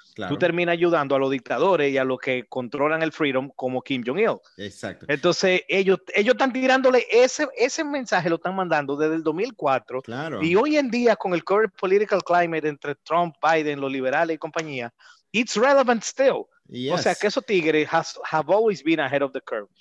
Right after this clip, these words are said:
Speaker 1: Eh, tomando en cuenta que los extremos en todos los sentidos son malos.
Speaker 2: Absolutamente, y, eh, pero ellos se encargan de demostrarte eso, de que los dos extremos son
Speaker 1: Ujú,
Speaker 2: malos.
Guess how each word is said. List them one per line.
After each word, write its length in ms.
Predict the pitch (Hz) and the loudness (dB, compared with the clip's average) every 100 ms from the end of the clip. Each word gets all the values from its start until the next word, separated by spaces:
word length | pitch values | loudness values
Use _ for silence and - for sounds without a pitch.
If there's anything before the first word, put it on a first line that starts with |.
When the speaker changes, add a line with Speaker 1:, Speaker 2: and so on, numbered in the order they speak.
| _ _ | _ _
Speaker 1:
Eh, 180 | 135 135 | -8 -8
tomando 420 | 135 131 135 160 | -6 -6 -4 -4
en 100 | 160 | -6
cuenta 380 | - 135 131 139 | -4 -4 -2 -4
que 120 | 135 | -2
los 160 | 120 117 | -2 -2
extremos 600 | 113 - 135 147 123 120 | -4 -4 0 0 0 -4
en 200 | 110 - | -6 -4
todos 260 | 139 151 143 | -4 -2 -4
los 180 | 139 143 | -6 -6
sentidos 460 | 139 127 110 107 | -6 -6 -6 -6
son 140 | - 104 | -6 -6
malos. 360 | 101 110 98 - - - - _ _ - | -4 -4 -4 -8 -16 -20 -20 _ _ -2
Speaker 2:
Absolutamente, 840 | 165 - 165 175 180 190 190 170 - | -2 2 2 2 2 0 0 -2 -4
y, 180 | 151 160 | 0 0
eh, 40 | |
pero 240 | - 170 165 | 2 2 2
ellos 180 | 196 | 0
se 60 | 220 | -2
encargan 480 | 202 143 135 135 123 | -2 -2 0 -2 -2
de 120 | 131 | -4
demostrarte 840 | 135 139 - - 170 170 - 151 | -2 -4 -6 0 2 2 0 -4
eso, 380 | 156 165 - 104 | -2 -2 -4 -10
de 100 | 127 - | -8 -4
que 100 | 139 | -2
los 140 | 131 | -2
dos 100 | 175 | -2
extremos 380 | - 175 151 - | -2 -2 -2 -6
son 120 | 135 | -6
Speaker 1:
Ujú, 100 | 117 | -4
Speaker 2:
malos. 200 | 127 | -6